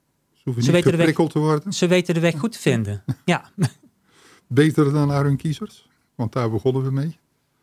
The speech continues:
Speaker 2: Ik denk dat ze die weg naar hun kiezers, eh, ook, ook proberen goed in te vullen. Ja. Eh, dus
Speaker 1: Ja,
Speaker 2: Nee.
Speaker 1: proberen goed, eh, in te vullen is iets zwakker dan het gaat goed, eh, om mij te vinden als griffier. Maar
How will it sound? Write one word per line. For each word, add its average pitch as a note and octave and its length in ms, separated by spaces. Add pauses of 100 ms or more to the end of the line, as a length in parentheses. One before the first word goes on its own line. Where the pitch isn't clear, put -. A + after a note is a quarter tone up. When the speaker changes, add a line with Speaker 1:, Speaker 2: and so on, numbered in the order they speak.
(340)
Speaker 2:
Ik F#3 160
denk B2 180
dat A#2 80
ze - 120
die B2+ 120
weg C3 220
naar B2 180
hun A#2+ 100
kiezers, A2+ 480
eh, A2+ 840
ook, E3 180
ook G3 140
proberen D3+ 480
goed - 220
in D3+ 140
te A#2 100
vullen. G2+ 360 (720)
Ja. D#3+ 260 (300)
Eh, C#3 120 (180)
dus C3+ 300 (360)
Speaker 1:
Ja, C#3+ 360 (540)
Speaker 2:
Nee. F3+ 220 (100)
Speaker 1:
proberen D#3+ 540
goed, F3 340
eh, F3+ 240
in E3 100
te D3+ 120
vullen D3+ 180
is C3 120
iets G3 200
zwakker E3+ 440 (560)
dan D3+ 180
het C#3+ 120
gaat D3 200
goed, - 360 (120)
eh, C#3+ 440
om D#3 140
mij C#3+ 180
te A#2 120
vinden A#2+ 300
als B2+ 220
griffier. A#2+ 540 (120)
Maar D3 380